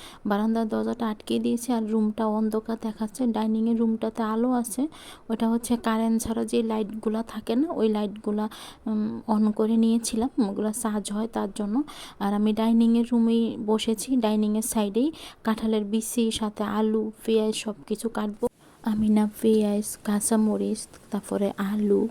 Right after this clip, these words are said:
কাঁঠালের বিচি সব কিছুই, কাঁঠালের বিচিগুলো ছুলে নিয়েছি, আলু কেটে নিয়েছি,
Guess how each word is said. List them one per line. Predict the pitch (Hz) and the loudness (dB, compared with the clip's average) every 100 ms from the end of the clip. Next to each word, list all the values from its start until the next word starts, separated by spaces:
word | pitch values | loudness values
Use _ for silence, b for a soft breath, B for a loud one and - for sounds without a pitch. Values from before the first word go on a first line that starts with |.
| - | -4
কাঁঠালের | 202 208 214 208 202 | -6 -4 0 0 2
বিচি | 202 208 - 202 214 | 2 0 0 -2 -2
সব | 233 - 214 - | -4 -4 -4 -2
কিছুই, | 214 - 233 233 B B B - | -2 2 2 0 B B B 0
কাঁঠালের | 226 226 226 | 2 4 2
বিচিগুলো | 226 226 226 233 233 | 2 0 2 2 2
ছুলে | 226 233 214 208 | 2 0 2 2
নিয়েছি, | 208 214 214 - 220 | 2 0 -2 -2 -2
আলু | - 202 220 | 2 2 2
কেটে | 220 214 214 226 | 2 -2 0 2
নিয়েছি, | 226 220 220 214 | 2 0 -2 -4